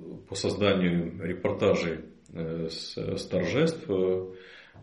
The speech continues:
также с, с некоторых событий. То есть обычная, можно сказать, рутинная работа. Но есть один замысел, э, поучаствовать, э,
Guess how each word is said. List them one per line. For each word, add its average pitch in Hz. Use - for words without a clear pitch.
также 87
с, -
с -
некоторых 90
событий. 131
То 123
есть 139
обычная, 139
можно 117
сказать, 113
рутинная 92
работа. 82
Но 95
есть 123
один 117
замысел, 123
э, 90
поучаствовать, 98
э, 87